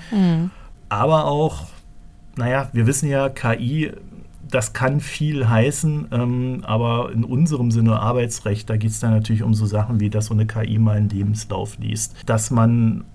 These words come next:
Speaker 2: sich quasi automatisiert anschaut, ob jemand in ein Unternehmensprofil reinpasst,
Speaker 1: Mhm.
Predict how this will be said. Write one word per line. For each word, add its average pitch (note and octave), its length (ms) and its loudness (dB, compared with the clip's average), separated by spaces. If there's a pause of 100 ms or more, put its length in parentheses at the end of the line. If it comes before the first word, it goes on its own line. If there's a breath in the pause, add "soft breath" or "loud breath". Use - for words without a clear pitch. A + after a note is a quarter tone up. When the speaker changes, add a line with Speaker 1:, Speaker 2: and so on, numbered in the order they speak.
(120)
Speaker 2:
sich A2 400 0
quasi A#2 340 0
automatisiert A2 1000 2
anschaut, G#2 520 -2
ob G#2+ 160 -10
jemand G2+ 260 -2
in G#2 140 -2
ein G#2+ 180 0
Unternehmensprofil G#2+ 960 0
reinpasst, G2 720 2
Speaker 1:
Mhm. D3 180 2